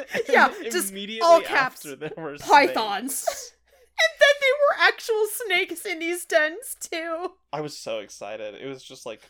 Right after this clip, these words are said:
Speaker 1: actual snakes. 'Cause, like, you know,
Speaker 2: 'Cause
Speaker 1: you
Speaker 2: I was
Speaker 1: gotta
Speaker 2: like,
Speaker 1: wake up all the hibernating creatures.
Speaker 2: We're like, "Oh yeah, snakes!" And then l-,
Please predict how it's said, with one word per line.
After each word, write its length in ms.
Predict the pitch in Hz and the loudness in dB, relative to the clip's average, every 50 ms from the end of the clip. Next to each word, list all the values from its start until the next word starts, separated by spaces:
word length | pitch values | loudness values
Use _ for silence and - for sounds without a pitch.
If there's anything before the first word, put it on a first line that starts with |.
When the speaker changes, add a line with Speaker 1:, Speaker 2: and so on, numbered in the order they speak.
| _ _ _ _ _ _ _ _ - | _ _ _ _ _ _ _ _ -12
Speaker 1:
actual 600 | 110 110 - - - - - 135 120 117 113 107 | -12 -12 -14 -16 -18 -18 -18 -16 -16 -16 -16 -16
snakes. 800 | - - - 78 73 73 76 _ _ - - - - - - _ _ _ _ _ _ _ | -18 -20 -20 -18 -18 -18 -20 _ _ -20 -20 -20 -20 -20 -20 _ _ _ _ _ _ _
'Cause, 160 | - 220 214 | -14 -12 -10
like, 160 | 226 208 190 220 | -10 -10 -10 -10
you 80 | 240 | -8
know, 100 | 220 277 294 | -8 -8 -4
Speaker 2:
'Cause 100 | 311 392 | 0 2
Speaker 1:
you 60 | 440 | 4
Speaker 2:
I 80 | 403 | 4
was 120 | 427 440 - | 4 2 0
Speaker 1:
gotta 120 | - 330 | -2 -6
Speaker 2:
like, 100 | 330 - | -6 -6
Speaker 1:
wake 100 | - - - | -6 -6 -4
up 60 | - | -4
all 120 | 349 381 | -8 -8
the 80 | - 143 | -8 -10
hibernating 500 | - - 82 - - - 64 - - - | -14 -14 -16 -16 -18 -20 -20 -20 -20 -20
creatures. 520 | - _ - - _ - - - - - - | -20 _ -20 -20 _ -20 -20 -20 -18 -8 -4
Speaker 2:
We're 60 | 330 359 | -2 -2
like, 120 | 349 - | 0 4
"Oh 120 | - 349 370 | 6 6 6
yeah, 160 | 330 254 - | 6 4 0
snakes!" 600 | - - - 339 349 330 311 - - - - - - | -2 -6 -2 2 4 4 4 2 0 -6 -10 -6 -4
And 140 | 330 320 311 | 0 6 10
then 220 | 330 339 339 339 - - - | 10 10 10 8 -2 -8 -10
l-, 220 | 311 269 277 - | -10 -10 -10 -8